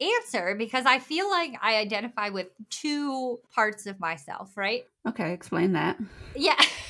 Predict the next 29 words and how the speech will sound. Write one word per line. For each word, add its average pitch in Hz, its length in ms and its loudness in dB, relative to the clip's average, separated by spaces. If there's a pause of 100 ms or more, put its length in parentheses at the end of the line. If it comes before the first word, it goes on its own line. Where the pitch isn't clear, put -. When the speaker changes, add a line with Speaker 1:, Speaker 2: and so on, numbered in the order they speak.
(160)
Speaker 1:
<laughs> 240 240 -2 (280)
The 285 220 0
adult, 240 680 0 (260)
more 240 320 4
healed 359 600 -2 (100)
part 214 300 0
of 226 260 -6
me, 196 480 -8 (300)
Speaker 2:
Mm-hmm. 175 260 -2 (260)
Speaker 1:
it 269 220 -2
wants 240 300 4
to 233 60 -10
say 233 140 0
immediately 226 500 -2
yes. - 280 -6 (180)
Immediately 269 520 0
Speaker 2:
Mm-hmm. 170 120 2
Speaker 1:
yes. - 300 -8
This 220 320 -2
would 226 140 0
have 214 140 -4 (300)
absolutely 254 520 2
revolutionized 202 1000 -2
my 165 500 0 (260)
my 180 180 2
growing 170 360 -4
up 311 180 2
experience 214 840 -2
because 185 440 0